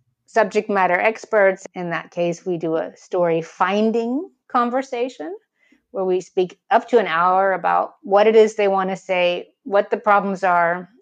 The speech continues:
of their audience that they want to address, and then how we can talk about that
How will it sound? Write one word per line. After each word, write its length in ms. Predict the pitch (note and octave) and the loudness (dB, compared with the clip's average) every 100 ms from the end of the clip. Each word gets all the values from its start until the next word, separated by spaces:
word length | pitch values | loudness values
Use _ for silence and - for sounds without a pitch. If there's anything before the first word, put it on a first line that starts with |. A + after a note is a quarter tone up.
| _ | _
of 140 | G3 F3 | -4 -2
their 160 | E3 | 0
audience 340 | F3 F3 F3+ F3 | 0 0 -4 -8
that 140 | E3 | -8
they 100 | E3+ | -6
want 180 | E3 E3 | -6 -6
to 60 | |
address, 540 | E3+ F3 E3 E3+ F3 _ _ _ _ - | -10 -6 -4 -4 -8 _ _ _ _ -12
and 120 | F3+ | -10
then 100 | F3+ | -10
how 300 | F3+ G#3 G#3 | -2 4 4
we 80 | G#3 - | 4 -2
can 180 | G3 F3+ _ | -12 -12 _
talk 280 | - G#3+ G#3+ | 2 2 2
about 360 | E3+ D#3+ D#3+ E3+ | 0 0 0 0
that 300 | D#3+ E3 | 0 0